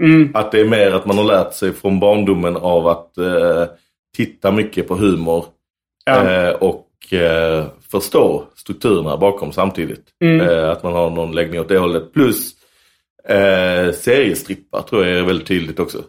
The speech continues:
Speaker 2: Att det
Speaker 1: Ja.
Speaker 2: är setup, eh, punch.
Speaker 1: På en
Speaker 2: I
Speaker 1: väldigt
Speaker 2: bästa fall.
Speaker 1: begränsad, eh,
Speaker 2: Ja, precis.
Speaker 1: yta. Ja.
Speaker 2: Ja.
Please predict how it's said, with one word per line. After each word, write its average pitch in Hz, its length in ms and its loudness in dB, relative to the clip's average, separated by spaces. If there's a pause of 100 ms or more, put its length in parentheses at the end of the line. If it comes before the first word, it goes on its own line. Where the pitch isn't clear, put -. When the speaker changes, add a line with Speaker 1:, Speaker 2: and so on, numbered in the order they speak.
(180)
Speaker 2:
Att - 80 -10
det 147 60 2
Speaker 1:
Ja. 165 100 6
Speaker 2:
är 175 40 4
setup, - 540 -4
eh, 80 460 0
punch. 76 360 -4 (460)
Speaker 1:
På 143 60 2
en 127 160 4
Speaker 2:
I 123 40 2
Speaker 1:
väldigt 98 180 4
Speaker 2:
bästa - 220 2
fall. 131 80 4
Speaker 1:
begränsad, 123 540 0
eh, 123 60 2
Speaker 2:
Ja, 117 480 4
precis. - 360 -12
Speaker 1:
yta. 139 380 0
Ja. 131 340 0
Speaker 2:
Ja. 110 120 -2